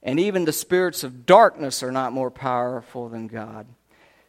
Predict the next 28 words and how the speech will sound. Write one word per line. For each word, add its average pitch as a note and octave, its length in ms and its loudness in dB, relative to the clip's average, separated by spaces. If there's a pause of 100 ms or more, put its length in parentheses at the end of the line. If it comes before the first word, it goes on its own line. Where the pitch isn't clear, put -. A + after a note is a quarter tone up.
(440)
So - 240 -12
keep F3+ 320 -8
that F3 220 4
in E3 100 -2
mind D#3+ 400 2
wherever D3+ 460 0
you A#2+ 180 -4
go. C#3+ 280 0
He C#3+ 160 -4
says, D3 240 -4
"I C#3+ 500 0
cannot D3+ 440 -2
reverse D3+ 520 -4
it." A#2+ 120 -10
Here's D#3+ 280 -6
the A#2+ 100 -12
rock D3 320 0
star, A2+ 540 -6 (160)
and A#2 100 -10
I D3+ 160 0
don't C#3 200 -4
have C3+ 220 -4
no C3 160 -6
power C#3+ 580 -2
in A#2 120 -8
this. A2+ 380 -12 (880)
Verse F#3+ 260 8
twenty-one, G3 840 4